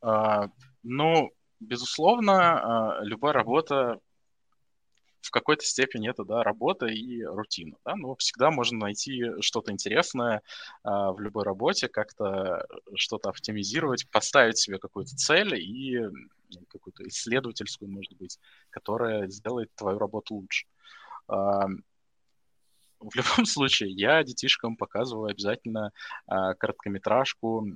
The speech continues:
а, про, а, по-моему, она называется что-то "Пять красных линий", а, которые там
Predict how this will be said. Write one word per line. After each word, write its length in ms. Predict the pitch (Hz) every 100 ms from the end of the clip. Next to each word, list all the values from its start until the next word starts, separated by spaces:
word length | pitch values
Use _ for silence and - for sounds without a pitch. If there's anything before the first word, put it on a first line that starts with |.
| 101
а, 580 | 98 98 98 98 92 90 76 - - _ _
про, 380 | 104 101 101 98
а, 640 | 95 - - 87 85 - 67 65 _ _ _ _
по-моему, 260 | 98 92 95
она 140 | 92
называется 340 | 95 95 92 -
что-то 180 | - -
"Пять 180 | 104
красных 480 | - 101 98 98 -
линий", 460 | 107 175 127 107 87
а, 280 | 90 87 90
которые 340 | - 92 -
там 120 | -